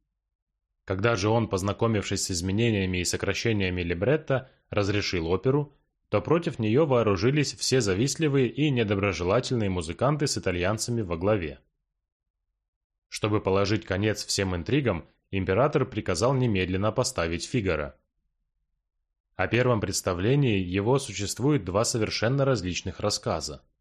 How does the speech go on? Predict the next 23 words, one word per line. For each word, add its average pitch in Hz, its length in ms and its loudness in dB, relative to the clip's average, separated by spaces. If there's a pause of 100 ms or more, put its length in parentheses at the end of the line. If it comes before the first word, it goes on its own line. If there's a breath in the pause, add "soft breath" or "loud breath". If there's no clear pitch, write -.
(720)
Одни 120 320 2
передают, 123 640 2
что - 180 -2
певцы 104 380 0
и 123 80 4
музыканты 104 600 0
так 92 260 0
дурно 117 320 4
исполняли 98 520 0
свои 87 320 0
партии – 110 640 0 (260 soft breath)
что 101 220 0
Моцарт 135 420 0
в 101 60 0
отчаянии 131 580 2
вбежал 101 500 0
в 82 60 -6
ложу 104 340 0
к - 80 -8
императору, 101 720 0 (160 loud breath)
прося 101 360 2
его 101 220 2
защиты. 90 640 -2